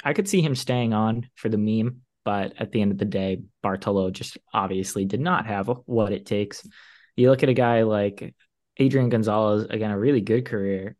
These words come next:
He was superb when he was playing, but this is the Hall of Fame,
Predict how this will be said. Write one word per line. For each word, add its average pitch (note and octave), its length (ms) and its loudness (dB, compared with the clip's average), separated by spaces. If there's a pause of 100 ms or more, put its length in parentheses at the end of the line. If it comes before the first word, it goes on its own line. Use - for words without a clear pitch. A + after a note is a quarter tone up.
(100)
He A2 160 -2
was F#2+ 360 -4 (840)
superb A2+ 680 2 (180)
when G#2 260 -2
he G2+ 520 -2 (540)
was G#2+ 120 2
playing, A#2+ 580 0 (240)
but G2 320 -2
this G2 160 -4
is F#2+ 300 -8
the G2+ 100 -8
Hall G2 180 -2
of F#2 60 -8
Fame, G2 360 -4